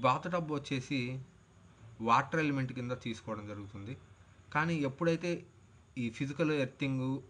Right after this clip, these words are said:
ఒక ఫిజికల్ నిర్మాణం తీసుకుంటారో, భౌతిక నిర్మాణం ఒకటి తీసుకుంటారో బాత్ టబ్ చుట్టూరు, ఇది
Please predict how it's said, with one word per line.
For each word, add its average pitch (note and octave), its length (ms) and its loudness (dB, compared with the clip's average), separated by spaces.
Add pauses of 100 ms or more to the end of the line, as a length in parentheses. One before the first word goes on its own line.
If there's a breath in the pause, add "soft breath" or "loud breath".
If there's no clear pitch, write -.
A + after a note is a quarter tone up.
(220)
ఒక - 160 -8
ఫిజికల్ B2+ 420 0
నిర్మాణం C3 420 0
తీసుకుంటారో, A2+ 580 -4
భౌతిక A2+ 340 -4
నిర్మాణం A#2 420 -4
ఒకటి G#2+ 160 -6
తీసుకుంటారో A2 540 -4
బాత్ G#2+ 320 0
టబ్ A2 180 -4
చుట్టూరు, A2 500 -6 (640 loud breath)
ఇది B2+ 160 0